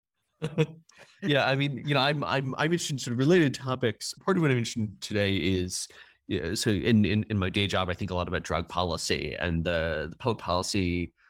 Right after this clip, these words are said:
supergiant, uh, Mark Kleiman, the late Mark Kleiman, used to argue that the goal of drug regu-, regulation was to create inefficient markets, that in certain circumstances, inefficient marketplace is desirable.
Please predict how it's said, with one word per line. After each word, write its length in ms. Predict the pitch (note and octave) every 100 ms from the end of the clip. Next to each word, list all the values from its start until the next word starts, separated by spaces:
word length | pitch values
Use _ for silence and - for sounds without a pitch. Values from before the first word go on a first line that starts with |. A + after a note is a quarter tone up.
| _ _ _ -
supergiant, 1120 | F2+ - - - A2+ A2 G#2+ G#2 G#2 G2 G2 -
uh, 140 | G2+ G2+
Mark 240 | G2+ G#2
Kleiman, 300 | - G#2+ G2+
the 60 | F#2
late 140 | G#2
Mark 180 | F#2+ G2+
Kleiman, 580 | - F#2+ F#2 F#2 E2+ E2+ - -
used 200 | A2+ A2
to 60 | -
argue 440 | E2+ F#2+ G#2+ F#2+ F2+
that 340 | F#2 F2+ E2+ - A#2+
the 60 | A2
goal 280 | G2 G#2+ G#2+
of 80 | F#2+
drug 220 | G#2 G2
regu-, 440 | G2+ G2 F#2+ G2 -
regulation 540 | A#2 G2+ G#2 F#2+ F#2+ G2
was 100 | -
to 60 |
create 200 | - F#2
inefficient 480 | - F2+ - F2 D2+
markets, 420 | C2+ - D2 -
that 120 | - F2+
in 40 |
certain 260 | - A2+ G#2+
circumstances, 680 | G#2+ G2 F#2+ F#2 F2 E2+
inefficient 340 | G2+ F#2+ G2 F#2
marketplace 420 | F2 - E2+ -
is 80 | -
desirable. 720 | - - F2 E2+ D#2+ E2 A#1+